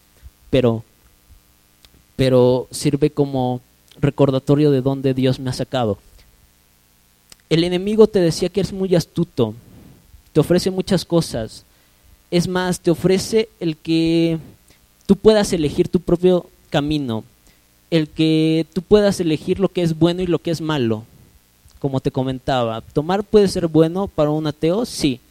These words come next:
si lo hago una vez a la semana. "No me hace mala persona", dice un ateo,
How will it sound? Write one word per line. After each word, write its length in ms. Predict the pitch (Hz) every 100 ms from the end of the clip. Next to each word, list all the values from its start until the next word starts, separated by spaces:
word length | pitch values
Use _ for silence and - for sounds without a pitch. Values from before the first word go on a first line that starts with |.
| - _
si 140 | - 160
lo 80 |
hago 120 | 160 165
una 180 | 165
vez 360 | 147 151 156 - -
a 60 |
la 100 | 143
semana. 480 | 127 123 110 92 - - - - - _ _ _ _ _ _ _ _ _ _ _ _ _ _
"No 160 | 156 160
me 80 | 160
hace 140 | 143
mala 200 | 135 123
persona", 640 | - 110 - 214 190 131 123
dice 240 | 123 123
un 120 | 120
ateo, 540 | 113 175 202 143 139